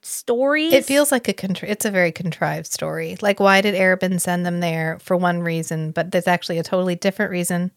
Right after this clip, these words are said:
Speaker 2: So he puts them at risk by not telling them what's actually in the letters.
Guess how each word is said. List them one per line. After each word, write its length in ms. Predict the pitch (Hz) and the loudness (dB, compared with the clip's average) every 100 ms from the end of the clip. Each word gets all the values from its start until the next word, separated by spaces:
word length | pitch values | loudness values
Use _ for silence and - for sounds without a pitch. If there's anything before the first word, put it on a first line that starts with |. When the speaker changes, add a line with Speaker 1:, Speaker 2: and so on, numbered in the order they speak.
| - _ _ _ | -14 _ _ _
Speaker 2:
So 160 | - 202 | 2 2
he 140 | 208 | 2
puts 260 | 202 208 - | -2 -4 0
them 220 | 196 190 | 2 2
at 100 | 175 | 2
risk 580 | 170 165 170 - - - _ - | 0 0 0 -4 -8 -16 _ 2
by 240 | 175 170 | 2 2
not 320 | 170 165 170 | 0 -2 -2
telling 280 | - 185 185 | -4 -2 0
them 100 | 175 | 0
what's 180 | 175 170 | -2 -2
actually 320 | 170 - 180 | -4 -4 -4
in 140 | 170 170 | -2 -2
the 80 | |
letters. 680 | 175 151 147 139 139 143 - | -2 -2 -2 -4 -6 -8 -10